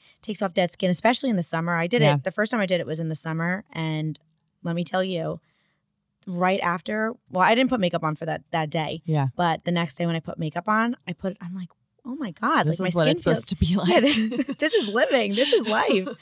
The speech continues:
Speaker 2: <laughs> I
Speaker 1: And
Speaker 2: know. It's really, I've actually tried it too. And I felt like that immediately after. I was like, "I'm glowing."
Speaker 1: Yeah.
Speaker 2: I've never seen my skin look this polished right after a facial.
Speaker 1: That's a good word, polished. That's exactly what you look like afterwards. You're
Speaker 2: Yeah.
Speaker 1: glowing and you're polished.
Speaker 2: Mm-hmm.
Speaker 1: Uh, because you don't realize, like, how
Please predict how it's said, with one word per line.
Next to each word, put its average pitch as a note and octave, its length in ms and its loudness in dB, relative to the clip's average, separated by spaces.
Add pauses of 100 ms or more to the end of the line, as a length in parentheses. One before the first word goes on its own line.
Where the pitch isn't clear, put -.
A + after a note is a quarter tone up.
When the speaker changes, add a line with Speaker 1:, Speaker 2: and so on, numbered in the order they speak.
(160)
Speaker 2:
<laughs> - 260 -14
I E3 60 -6
Speaker 1:
And D#3+ 380 4
Speaker 2:
know. D#3 40 -4 (140)
It's A3 220 4 (120)
really, G#3+ 400 4
I've F#3+ 180 4
actually G#3+ 200 2
tried F3 200 0
it D3+ 100 0
too. A3 280 2
And D3+ 180 4
I D#3 120 2
felt - 180 -4
like F3 120 -4
that E3+ 300 0
immediately D#3+ 580 4
after. D3 360 -2
I C#3 80 2
was C#3+ 180 0
like, D#3 240 -2
"I'm D3 180 2
glowing." D#3 640 -2
Speaker 1:
Yeah. A3+ 460 -4
Speaker 2:
I've D3+ 680 0
never D3+ 400 2
seen E3 180 -2
my D3+ 140 2
skin D3 280 0
look C#3 260 0
this C#3 560 -4
polished D3 580 -2 (260)
right D3 180 0
after C3 260 -4
a A#2+ 60 -4
facial. - 120 0
Speaker 1:
That's D4 100 0
a F4+ 80 2
good A3+ 120 4
word, F3 180 2
polished. D#3+ 360 0
That's F#3 140 -6
exactly F#3 500 -2
what F#3 200 -2
you D#3+ 140 -8
look D#3+ 280 -6
like D#3 200 -6
afterwards. E3 460 -6
You're G#3 80 6
Speaker 2:
Yeah. B3 140 4
Speaker 1:
glowing A3+ 300 4
and G3+ 100 2
you're E3 80 0
polished. - 560 -2
Speaker 2:
Mm-hmm. E3 600 4
Speaker 1:
Uh, F3+ 100 -2
because B3+ 340 0
you E4+ 60 4
don't G#4+ 180 2
realize, D4 320 2
like, E3+ 140 -6
how A#3 320 -2